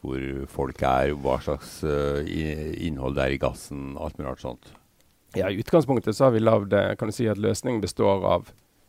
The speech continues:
Speaker 2: det viktigste som vår løsning består av, det er det vi kaller, eh, mesh-noden. Det er en node som, som du da kun setter strøm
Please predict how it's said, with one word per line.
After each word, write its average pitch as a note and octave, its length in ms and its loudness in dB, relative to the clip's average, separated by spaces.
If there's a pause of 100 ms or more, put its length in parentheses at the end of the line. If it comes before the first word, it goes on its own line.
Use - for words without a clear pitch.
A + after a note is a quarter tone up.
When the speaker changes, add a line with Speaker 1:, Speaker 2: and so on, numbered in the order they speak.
(140)
Speaker 2:
det A#2+ 80 -4
viktigste - 600 0
som F#2+ 160 -2
vår F#2+ 200 2
løsning G2+ 300 -4
består A#2 340 4
av, A2 60 0
det A#2 100 6
er G#2+ 80 4
det G2+ 100 0
vi G2 60 -2
kaller, F#2+ 380 0 (200)
eh, F#2 220 -2
mesh-noden. G2+ 800 -8 (320)
Det G#2 80 -4
er F#2+ 80 -6
en G2 80 -6
node G2 360 -4
som, G#2 300 -8 (920)
som G2+ 340 -6
du G2+ 120 -4
da G2 380 0 (200)
kun A2+ 180 -4
setter - 280 -4
strøm - 300 -2